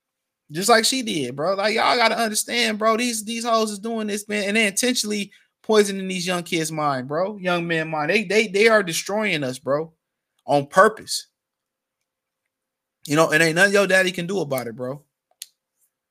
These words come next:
We powerless. He powerless. You ain't got no say. The mama could be a crackhead, a heroin head,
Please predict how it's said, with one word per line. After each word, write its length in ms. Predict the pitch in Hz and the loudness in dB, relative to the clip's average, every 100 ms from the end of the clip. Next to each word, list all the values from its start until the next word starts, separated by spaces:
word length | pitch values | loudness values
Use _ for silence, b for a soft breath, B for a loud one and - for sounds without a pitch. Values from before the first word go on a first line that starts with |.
| _ _ _ _ - | _ _ _ _ -6
We 120 | 151 | -4
powerless. 720 | 151 226 185 107 - - - _ _ _ _ _ _ _ _ _ _ _ _ _ _ _ _ _ _ _ _ _ | 2 2 2 -2 -12 -16 -16 _ _ _ _ _ _ _ _ _ _ _ _ _ _ _ _ _ _ _ _ _
He 100 | 160 | -8
powerless. 540 | 165 220 214 117 143 | 2 2 2 -4 -10
You 80 | 165 | -4
ain't 120 | 202 | 0
got 160 | 170 147 | 0 0
no 140 | 180 | 0
say. 220 | 202 214 190 | 0 -2 -2
The 60 | |
mama 280 | 170 196 202 | 2 2 0
could 120 | 180 | -6
be 100 | 160 | -8
a 60 | 117 | -6
crackhead, 540 | - 190 202 208 196 | -2 -2 0 -2 -2
a 80 | 143 | -4
heroin 520 | 147 196 202 196 196 | -4 -2 -2 -2 -4
head, 500 | 190 202 202 202 190 | -4 -2 0 -2 -4